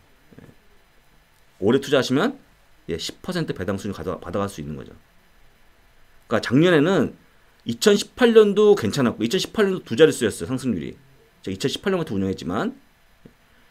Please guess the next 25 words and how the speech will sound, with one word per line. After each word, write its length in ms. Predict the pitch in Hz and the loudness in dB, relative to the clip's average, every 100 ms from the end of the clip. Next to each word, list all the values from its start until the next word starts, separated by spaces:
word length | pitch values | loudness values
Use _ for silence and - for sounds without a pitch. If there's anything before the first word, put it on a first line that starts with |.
| _ | _
이천십팔 640 | - - 208 - _ 240 220 | -8 2 2 2 _ 2 4
년도 320 | 202 190 214 | 2 4 4
십 220 | 220 - | 2 -2
퍼센트 380 | - 202 170 151 | -4 -4 -4 -6
대, 220 | 82 67 - _ - | -6 -6 -12 _ -12
이천십구 440 | - 190 190 - | -2 -2 -2 -2
년도 460 | 202 180 175 220 220 | -2 0 2 0 0
십사 360 | - - 226 208 | -10 -10 -10 -6
퍼센트 360 | 202 175 165 | -6 -6 -6
대 80 | 151 | -6
주가 240 | - - | -6 -2
수익을 680 | 156 156 123 - _ _ 160 202 | 0 -2 -6 -12 _ _ -6 -2
거두고 640 | 226 120 151 214 285 - _ _ _ | 0 2 2 4 2 -2 _ _ _
배당을 280 | - 139 180 | 2 4 4
받은 280 | - 98 196 | 2 0 4
거예요, 120 | 190 | 4
이렇게. 500 | 113 - 82 80 67 58 _ _ _ _ _ _ _ _ _ - | 2 -2 -6 -6 -10 -16 _ _ _ _ _ _ _ _ _ -8
배당 320 | - 135 196 | 0 4 4
플러스 600 | 196 190 190 - 202 202 190 | 4 2 2 2 4 4 2
주가 220 | - 170 | 0 0
수익과 280 | 165 - 156 | 0 0 -2
합치면 320 | 156 156 117 | 0 -2 -4
십사 340 | - - 196 | -8 -2 -2
퍼센트 340 | 190 170 175 - | -2 -6 -6 -2
더하기 520 | 113 117 120 208 233 | 2 2 2 -2 -4